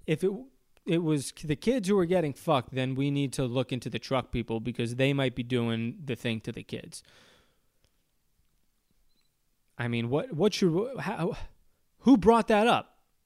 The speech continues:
What should we call it? What, what, you know, one of these fucking truck meetings. What should we call the trucks that are unfucked with? How about unmolested? All right, Bob, I think maybe your head's thinking about other things, and you should probably see a therapist or a psychologist. Let's not call it unmolested.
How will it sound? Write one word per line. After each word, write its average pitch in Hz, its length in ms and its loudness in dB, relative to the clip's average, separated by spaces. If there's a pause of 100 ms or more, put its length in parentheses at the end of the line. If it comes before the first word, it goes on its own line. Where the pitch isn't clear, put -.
(1200)
What 127 260 0
should 160 140 2
we 143 80 2
call 156 260 6
it? 160 80 0
What, 220 260 0
what, 170 220 -4
you 139 140 -2
know, 123 100 0
one 123 200 0
of 127 40 2
these 117 140 -2
fucking 139 240 -4
truck 135 240 -2
meetings. 147 240 2
What 160 100 2
should - 60 -4
we 170 80 2
call 180 180 6
the 147 80 2
trucks 175 340 4
that 160 160 2
are 143 100 4
unfucked 151 560 0
with? 110 180 -2
How 156 100 -2
about 165 280 4
unmolested? 165 920 2 (460)
All 180 100 -2
right, 120 240 2
Bob, 131 280 0
I 127 40 2
think 135 220 0
maybe 135 260 2
your 131 180 2
head's 123 400 -2 (440)
thinking 127 240 0
about 120 180 6
other 139 180 8
things, 117 400 0
and 113 160 -2
you 113 80 0
should 110 200 -6
probably 110 340 0 (680)
see - 260 -6
a 107 60 -4
therapist 120 520 0
or 120 60 0
a 110 60 -2
psychologist. 117 760 -4
Let's 156 240 0
not 151 260 0
call 139 280 4
it 127 100 4
unmolested. 113 760 -2